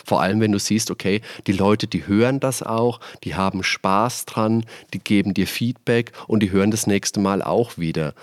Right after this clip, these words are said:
Und allein das ist schön und allein das macht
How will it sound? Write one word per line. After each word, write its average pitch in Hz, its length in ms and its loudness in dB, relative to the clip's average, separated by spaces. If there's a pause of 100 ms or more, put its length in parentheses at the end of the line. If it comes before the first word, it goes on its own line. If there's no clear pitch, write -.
(160)
Und 110 500 0 (340)
allein 151 380 0
das 151 240 -4
ist - 480 -6 (340)
schön 92 540 0
und 113 160 -8
allein 110 240 -2
das 107 240 -4
macht 110 320 -4